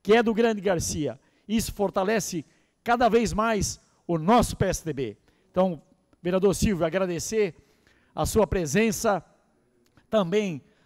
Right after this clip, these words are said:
do secretário do distrito, Juliano, com a sua família, um momento importante que todos os partidos passam dificuldade, mas o P S D B tá se fortalecendo. Eu quero aqui agora entrar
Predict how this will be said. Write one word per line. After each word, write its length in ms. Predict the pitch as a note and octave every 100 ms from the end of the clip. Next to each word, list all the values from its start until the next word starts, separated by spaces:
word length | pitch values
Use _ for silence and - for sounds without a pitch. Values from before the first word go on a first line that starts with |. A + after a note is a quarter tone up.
| -
do 80 | D#3
secretário 880 | - F#3 F#3 - G3 F#3+ D#3+ D3 B2 _ _ _ _
do 100 | E3
distrito, 540 | E3+ F3 - G#3 F#3 E3
Juliano, 680 | D#3 D#3+ G#3 A3+ G#3 F3+ - _ _ _ _ -
com 80 |
a 60 | F3
sua 200 | F#3+ F3+
família, 560 | F#3 D#3+ G3+ G3+ F#3 D#3 _ _
um 120 | G3 A3
momento 400 | A3 A3 A3+ A3
importante 840 | E3 G#3 E3 A#3 B3 - B3 A3+ - _ _ -
que 100 | A3+
todos 280 | C4+ C4
os 60 | F3
partidos 720 | B3 G3+ A3+ A#3 A3 F#3+ - _ _ _ _ _
passam 320 | B3 G#3 G#3+
dificuldade, 640 | G3+ F#3 F#3+ E3 D#3+ B2 - _ -
mas 260 | G#3+ F#3
o 80 | G#3+
P 120 | A3+
S 200 | G#3+ -
D 80 | F#3
B 340 | D#3+ G#3 F#3+ - _ _ -
tá 160 | G#3
se 160 | - G#3+
fortalecendo. 760 | G#3+ F#3+ G3 F3 C3+ D#3 A2 - _ _ _ _ _ -
Eu 120 | F#3+
quero 200 | A3+ A3+
aqui 260 | - G#3+ A3
agora 500 | E3 G3+ G#3 F#3 C#3+ _ _ _ _
entrar 760 | G3 G3 A3+ A3+ G3+ D3 _